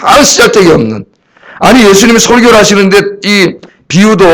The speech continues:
여기서도 하고 저기서 하고 수만 번 설교를 했을 텐데, 예? 여기서 설교할 때는 이거, 이거 섞어서 이렇게 설교하시고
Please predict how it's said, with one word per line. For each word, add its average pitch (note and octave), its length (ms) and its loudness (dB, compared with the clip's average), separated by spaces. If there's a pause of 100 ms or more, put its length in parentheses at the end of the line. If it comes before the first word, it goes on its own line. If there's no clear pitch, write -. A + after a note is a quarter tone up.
(300)
여기서도 F#3+ 320 0
하고 F#3 160 2
저기서 G3 360 -2
하고 F#3+ 180 0
수만 A#3 400 -2
번 G#3 100 2
설교를 F#3+ 280 0
했을 F#3 240 -2
텐데, E3 260 -2 (580)
예? F#3+ 140 -2 (320)
여기서 G3 240 2
설교할 G3 360 0
때는 G3+ 180 0
이거, E3+ 220 0
이거 E3+ 140 2
섞어서 F3+ 360 -4
이렇게 F3+ 160 -2
설교하시고 E3+ 800 -4